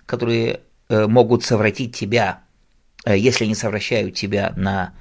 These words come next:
то, чтобы служить идолам, не слушать их, ну и так далее, как говорится в нашей недельной главе, не слушать ни в коем случае, кто бы тебя не совратил на идолопоклонство.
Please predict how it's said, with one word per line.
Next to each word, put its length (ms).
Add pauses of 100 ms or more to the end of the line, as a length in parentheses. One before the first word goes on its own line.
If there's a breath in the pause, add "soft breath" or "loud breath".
(300 soft breath)
то, 120
чтобы 220
служить 400
идолам, 380
не 100
слушать 480
их, 260 (280 soft breath)
ну 80
и 80
так 180
далее, 300
как 160
говорится 420
в 80
нашей 280
недельной 280
главе, 400 (400 loud breath)
не 100
слушать 440
ни 60
в 60
коем 220
случае, 540 (200 loud breath)
кто 240
бы 120
тебя 240
не 100
совратил 640 (460 soft breath)
на 460 (240)
идолопоклонство. 1000